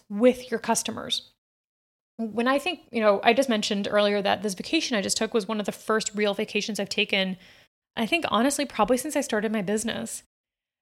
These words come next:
Um, I had to do a smidge of work at the beginning and the end, but I had three solid days with no work at all, and I actually didn't think about work, which was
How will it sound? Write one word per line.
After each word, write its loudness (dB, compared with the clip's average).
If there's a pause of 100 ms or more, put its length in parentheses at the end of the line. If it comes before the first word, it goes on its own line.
(140)
Um, 2 (460)
I -2
had 2
to -4
do 2
a 4
smidge 2
of 0
work 4
at -4
the -14
beginning 0
and -2
the -4
end, 0
but 0
I 4
had 2 (220)
three 0
solid 4
days 4
with -4
no 4
work 2
at 0
all, 4
and -4
I 0
actually -6
didn't -4
think -6
about 2
work, -6
which -12
was -10